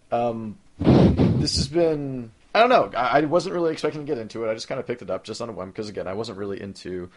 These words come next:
Minecraft or Terraria all that much. I, I liked the ideas and everything, but I just couldn't get into it. But I've had fun roaming around the land and, like, getting to a spot where I, I can't get past and be like, "All right, how am I gonna build my way around this?"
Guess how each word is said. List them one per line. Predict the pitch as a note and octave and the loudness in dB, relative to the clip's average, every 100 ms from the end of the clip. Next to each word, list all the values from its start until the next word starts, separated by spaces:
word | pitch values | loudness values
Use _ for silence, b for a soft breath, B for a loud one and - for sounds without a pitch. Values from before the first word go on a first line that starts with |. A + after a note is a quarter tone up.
| b | b
Minecraft | F#2 G2+ G2 F#2+ | -8 -4 -4 -2
or | A2 | -6
Terraria | - G2 F#2+ F2+ | -6 -6 -4 -2
all | G#2+ | -2
that | F#2+ G#2 | -2 -6
much. | D2 - | -8 -10
I, | - | -8
I | D#2 D#2 | -6 -6
liked | F#2+ G2+ G2 _ - | -4 -6 -8 _ -10
the | - | -8
ideas | F#2+ G2+ E2+ | -6 -6 -6
and | |
everything, | D#2+ E2 E2+ | -10 -10 -10
but | D#2+ | -12
I | |
just | D#2 - - | -12 -14 -16
couldn't | - | -14
get | - | -10
into | G#2 E2+ F2 | -10 -8 -8
it. | - b | -10 b
But | A#2+ C3+ - _ - | 6 6 4 _ -4
I've | A#2+ B2 C#3 A#2+ - | 2 4 2 0 2
had | C3 B2+ | 2 2
fun | - C3+ C3 B2+ - | -2 -2 -2 -10 -10
roaming | G#2 B2 A#2+ | -4 -4 -4
around | B2+ B2 | -6 -6
the | A2 | -6
land | G#2+ A2+ A2 G#2+ | -4 -4 -6 -8
and, | G#2+ | -8
like, | G2+ - | -10 -6
getting | A2+ A2+ | -6 -4
to | A2+ | -6
a | |
spot | G#2+ - G#2+ G#2+ F#2+ | -8 -2 0 0 -4
where | G2+ | -4
I, | F#2+ F#2+ | -4 -4
I | G#2 | -8
can't | - A2 G#2+ | -8 -8 -6
get | A2+ G#2 | -6 -6
past | - G2 G#2+ - | -2 0 0 -2
and | F#2+ | -8
be | F#2+ | -8
like, | F#2+ | -6
"All | B2+ | -2
right, | A2 - b b | -4 -4 b b
how | A2+ | -2
am | |
I | A2+ | -2
gonna | A2 | -4
build | F2+ A2+ A2+ | -2 -4 -2
my | G#2+ | -2
way | A2 | 0
around | G#2+ A2 A2+ | -2 -2 -4
this?" | A2 - | -4 -6